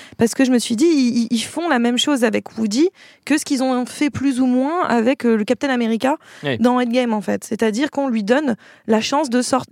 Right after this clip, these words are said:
Speaker 1: d'avoir une vie, d'avoir une autre vie. On lui donne une chance d'a-, de vivre sa vie et de pas juste être là au service des autres, au service de quelqu'un,
Speaker 2: Ouais.
Speaker 1: même si c'est son but premier, en fait, même si c'est son rôle premier. Et, euh,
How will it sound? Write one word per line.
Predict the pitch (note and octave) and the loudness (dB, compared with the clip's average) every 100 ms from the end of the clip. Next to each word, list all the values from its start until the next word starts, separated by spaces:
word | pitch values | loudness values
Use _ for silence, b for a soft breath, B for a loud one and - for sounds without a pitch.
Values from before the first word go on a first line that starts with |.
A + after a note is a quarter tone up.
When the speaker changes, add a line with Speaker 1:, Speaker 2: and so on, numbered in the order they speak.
| G3+ - | -14 -4
Speaker 1:
d'avoir | A#3 A3+ C#4 | 0 2 2
une | B3+ | 0
vie, | G#3+ B3 - _ _ | -2 -2 -6 _ _
d'avoir | A3 A#3 B3 | 2 2 2
une | B3 | 0
autre | D#4 - | 0 0
vie. | A#3 A#3+ B B B B | 0 -2 B B B B
On | |
lui | G#3+ | 0
donne | G#3 A#3+ | 2 2
une | A#3 | 0
chance | A3+ C#4 B3+ | 0 -4 -2
d'a-, | G#3 | -2
de | G#3 G#3 | 0 -2
vivre | G3+ B3+ C#4 A#3 | -4 -4 -2 -2
sa | A3 A3 | -2 -4
vie | A3 | -2
et | D4+ | 0
de | A3 | 0
pas | - C#4 | 0 -2
juste | B3+ C#4+ | -2 -4
être | A#3 | -2
là | C4 | 0
au | B3 | 0
service | - A#3 A#3 A3 | -2 -6 -6 -4
des | A3 A3+ | -4 -4
autres, | E4 | -6
au | A3+ | -6
service | A3+ G#3+ G3+ | -6 -6 -6
de | G#3 | -4
quelqu'un, | G#3+ G3+ C#4 F4+ B - | -4 -2 -4 -6 B -8
Speaker 2:
Ouais. | C3+ | -2
Speaker 1:
même | B3 | -2
si | D4+ | -2
c'est | D4 | -4
son | C4 A#3 | -2 -2
but | A#3 - | -4 -4
premier, | C#4 C#4 D#4 | -2 0 0
en | A3 | -2
fait, | A3 G#3+ | -2 -2
même | A3+ | -2
si | - | -2
c'est | A3+ | -4
son | A#3 A3 | -2 2
rôle | B3 C#4 | 2 0
premier. | - G#3+ G#3 B B B B | 0 -2 -2 B B B B
Et, | - A#3+ A#3 | -4 0 0
euh, | A3+ | 0